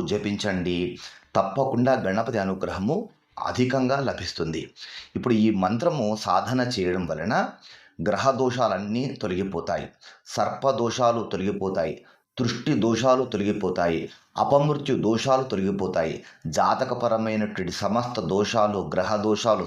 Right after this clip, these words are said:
సర్పదోషాలు ఇత్యాది అన్ని దోషాలు ఈ మంత్ర సాధన వల్ల తప్పకుండా తొలగిపోతాయి. నిత్యము రెండు పూటలా జపించండి. ఉదయం భోజనం చేయకపోతే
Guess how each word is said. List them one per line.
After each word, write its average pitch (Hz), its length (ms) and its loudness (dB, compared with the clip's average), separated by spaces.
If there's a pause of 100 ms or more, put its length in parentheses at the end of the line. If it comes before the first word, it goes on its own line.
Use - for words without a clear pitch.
సర్పదోషాలు 104 680 -2
ఇత్యాది 98 400 0
అన్ని 135 340 -2 (100)
దోషాలు 123 400 2 (560)
ఈ - 20 4 (120)
మంత్ర 131 280 2 (100)
సాధన 110 400 2
వల్ల 104 180 2 (540)
తప్పకుండా 127 500 0 (440)
తొలగిపోతాయి. 92 640 -2 (680)
నిత్యము 117 480 4 (840)
రెండు 135 300 2
పూటలా 156 340 4 (160)
జపించండి. 92 560 -2 (460)
ఉదయం 160 280 2 (100)
భోజనం 131 440 2
చేయకపోతే 123 500 2